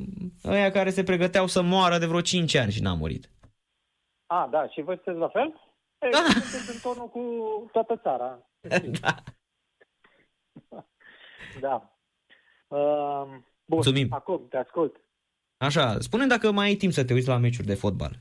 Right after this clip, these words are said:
Speaker 1: sau dacă te enervezi, sau dacă mai ai răbdare de la noi.
Speaker 2: Băi, nu, că mă uit la astea, mă uit la astea străine. Cum să mă enervez la meciurile străine? Nu, chiar îmi plac.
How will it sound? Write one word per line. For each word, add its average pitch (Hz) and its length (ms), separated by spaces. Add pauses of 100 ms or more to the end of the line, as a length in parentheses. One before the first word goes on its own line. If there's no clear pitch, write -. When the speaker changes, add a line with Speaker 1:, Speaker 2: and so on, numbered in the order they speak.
Speaker 1:
sau - 120
dacă 120 160
te 135 80
enervezi, 131 440
sau 95 120
dacă 98 160
mai 120 120
ai 127 60
răbdare 123 420 (760)
de - 80
la 110 120
noi. 120 160 (140)
Speaker 2:
Băi, 143 220
nu, 147 240
că 131 260
mă 117 120
uit 135 180
la 175 140
astea, 185 280 (760)
mă 147 160
uit 156 180
la 185 80
astea 175 300
străine. 214 520
Cum 147 160
să 147 80
mă 131 100
enervez 113 380
la 117 380
meciurile 117 460
străine? 131 340
Nu, 104 80
chiar 107 240
îmi 127 140
plac. - 300